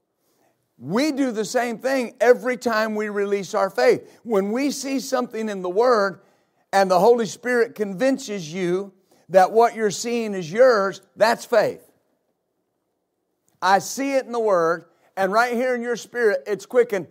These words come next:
that belongs to you. That's faith. When you drive by a house, you drive by a building, you drive, whatever you're believing God for, and you see that certain thing, and right here, you know that's mine, that's faith. That's faith. Release your faith for it.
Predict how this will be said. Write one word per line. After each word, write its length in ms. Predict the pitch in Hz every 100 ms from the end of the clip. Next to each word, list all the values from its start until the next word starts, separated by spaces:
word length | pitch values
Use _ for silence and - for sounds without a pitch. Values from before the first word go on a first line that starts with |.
| _
that 260 | 196 233 233
belongs 440 | 208 220 208 160
to 60 | 131
you. 220 | 160 131 -
That's 220 | 156 -
faith. 320 | 240 247 123 _ _ _ _ _ _ _ _ _ _ _ _ _ _ _ _
When 240 | - 208 202
you 160 | 226
drive 340 | 214 226 233 202
by 240 | 214 233
a 220 | 214 226
house, 440 | 214 269 214 127 131
you 180 | 208 208
drive 360 | 185 220 202
by 220 | 214 226 214
a 60 |
building, 520 | 202 208 247 208 151 156
you 120 | 202
drive, 280 | 175 208 - _
whatever 480 | 165 214 262 247 220
you're 160 | 202
believing 440 | 202 220 226 208 208
God 260 | 226 208
for, 240 | 190 151 - -
and 220 | - 185 214
you 120 | 233
see 280 | - 262 247
that 200 | 220 196
certain 380 | 220 220 190
thing, 260 | 185 240 180 - _
and 180 | 185 190
right 240 | 233 240
here, 200 | 214 247
you 220 | 190 208
know 220 | 226 240 202
that's 280 | 208 202
mine, 340 | 196 214 165 113
that's 220 | 165 165
faith. 340 | - 180 113 - _ _ _ _ _ _ _ _ _ _ 101 101 110 _ _ _ _ _ _ _
That's 240 | 165 175 -
faith. 320 | 233 208 -
Release 440 | 180 175 202 180
your 140 | 208 202
faith 360 | 233 240 240
for 260 | - 151
it. 100 | 110